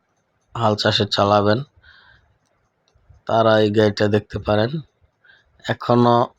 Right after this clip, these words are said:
শোরুম কন্ডিশনে আছে গাড়িটা। তো আপনাদেরকে মোবিল গ্যাস খুলে দেখানো হচ্ছে গাড়িতে কোনো গ্যাস আছে কিনা। অবশ্যই আপনারা দেখে নিতে পারেন ভিডিওর মাধ্যমে, দেখেন কোনো গ্যাস আছে কিনা।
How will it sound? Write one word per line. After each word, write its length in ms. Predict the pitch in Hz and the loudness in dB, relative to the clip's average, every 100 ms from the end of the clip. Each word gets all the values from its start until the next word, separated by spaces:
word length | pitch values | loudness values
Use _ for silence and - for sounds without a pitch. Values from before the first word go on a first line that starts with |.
| _ - | _ -6
শোরুম 440 | - 120 117 117 | -2 2 2 2
কন্ডিশনে 560 | 113 113 110 110 110 107 | 0 0 2 2 2 2
আছে 260 | 104 110 107 | 0 -2 -2
গাড়িটা। 400 | 104 95 104 139 - - _ - _ _ - | -2 -4 -6 -8 -8 -20 _ -20 _ _ -10
তো 80 | 110 | -6
আপনাদেরকে 600 | 110 117 117 113 110 117 | -4 0 2 2 2 0
মোবিল 440 | 117 120 120 113 | 2 4 4 4
গ্যাস 260 | 120 117 - | 2 2 0
খুলে 280 | 117 110 104 | -2 0 2
দেখানো 420 | 107 - 107 107 | 0 0 -2 0
হচ্ছে 460 | 107 - - 113 | 0 -2 -2 -2
গাড়িতে 440 | 143 107 107 104 107 | 0 0 0 -2 -6
কোনো 260 | 110 110 | -2 -2
গ্যাস 340 | 101 101 95 98 | -2 0 0 0
আছে 260 | 104 101 | -2 -8
কিনা। 360 | 95 104 98 120 127 _ _ _ _ _ - _ - | -14 -12 -8 -10 -12 _ _ _ _ _ -20 _ -8
অবশ্যই 420 | 110 113 113 123 | -2 0 2 2
আপনারা 420 | 120 - 120 117 | 0 0 0 0
দেখে 340 | 110 117 - 113 | 2 0 2 0
নিতে 260 | 110 110 | 0 -2
পারেন 400 | 110 113 110 113 | -4 -2 0 2
ভিডিওর 320 | 107 104 107 | 0 4 4
মাধ্যমে, 480 | 104 104 98 104 113 143 - - | 4 2 0 -2 -2 -4 -10 -8
দেখেন 400 | 107 104 110 113 | -8 -6 -8 -8
কোনো 280 | - 110 104 | -6 -4 -2
গ্যাস 300 | 101 98 - | -2 -2 -4
আছে 240 | 107 - | -6 -12
কিনা। 320 | 101 107 110 | -12 -8 -8